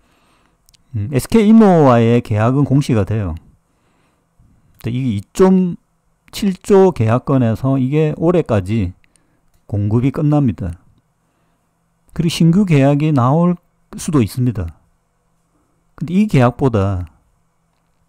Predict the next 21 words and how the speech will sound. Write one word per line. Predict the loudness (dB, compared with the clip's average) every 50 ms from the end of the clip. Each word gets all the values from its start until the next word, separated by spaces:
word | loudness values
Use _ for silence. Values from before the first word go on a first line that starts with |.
| _ _ _ _ _ _ _ _ _ _ _ _ _ _ _ _ _ _ _ -6
그러니까 | -4 -2 -2 -2
이 | -2 0 2 2 2
공시는 | 4 4 4 4 6 4 4 4 4 4 2 0 -2
정상적인 | -2 -2 0 0 2 2 2 2 2 2 2 0 0
공시로 | 0 0 0 0 -2 -2 -2
보이는데 | -2 -4 -4 -4 -4 -4 -6 -6 -6 -6 -6 -6 -8 -10 -12 _ _ _ _ _ _ _ _ _ _ _ _ _ _ _ _ _ _ _ _ _ _ _ _ _ _ -8
이전에 | -6 -4 0 2 4 4 4 2
십 | 0 -2 -8 -6 -2
조 | 0 0 2
계약 | 2 2 2 2 0 -2
있죠. | -4 -8 -6 -8 -8 -8 -8 -12 -10
저도 | -6 -4 -2 -2 0
이거 | 0 2
아무 | 2 2 0
생각 | 0 0 0 2 2 2
없이 | 0 0 -4 -8 -6
봤는데 | -4 -4 -2 -2 -2 -2 -2 -2 -4 -4 -4 -2
오늘 | -2 -2 0 0 -2 -2 -4 -6 _ _ _ _ _ _ _ _ _ _ -12
다시 | -8 -6 -6 -2 -2
한번 | 0 0 0 0 -2
보니까 | -2 -4 -4 -4 -6 -8 -8 -6 -6 -6 -8 -10